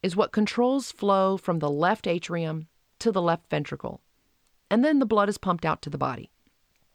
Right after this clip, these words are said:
So in order for the left ventricle to have adequate amounts of blood to pump to the body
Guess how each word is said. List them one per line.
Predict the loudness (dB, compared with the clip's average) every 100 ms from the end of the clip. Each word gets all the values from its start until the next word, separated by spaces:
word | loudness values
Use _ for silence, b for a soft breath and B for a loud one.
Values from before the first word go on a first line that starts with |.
| _ _ -2
So | 2
in | 2 4
order | 4 4
for | -2 -2
the | 2
left | 2 0
ventricle | 0 -2 -2 -4 -4 -6 b b b b
to | -4
have | 0 0 -2 _
adequate | 2 4 0 -2 -4 0
amounts | 0 2 0 -2
of | -8 -4
blood | 0 0 -2
to | -10
pump | -10 -4 -4 -4
to | -6
the | -2
body | 0 0 0 -6